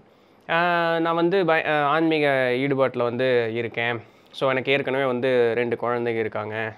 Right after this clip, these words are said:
So, அடுத்தது இப்போ மூணாவது ஒரு குழந்தை ஃபார்ம் ஆயிடுச்சு. So, அது வந்து, ஆ, வாழ்க்கை முறைக்கும் சரி, அதுக்கப்புறம் ஆன்மீக,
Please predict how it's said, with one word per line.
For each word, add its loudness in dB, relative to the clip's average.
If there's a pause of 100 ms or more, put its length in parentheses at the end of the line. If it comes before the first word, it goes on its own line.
So, -4
அடுத்தது -2
இப்போ -4
மூணாவது -2
ஒரு 0
குழந்தை -4
ஃபார்ம் -2
ஆயிடுச்சு. -8
So, -2 (180)
அது -4
வந்து, -2 (360)
ஆ, 4
வாழ்க்கை 0
முறைக்கும் -4
சரி, -4
அதுக்கப்புறம் -4
ஆன்மீக, 2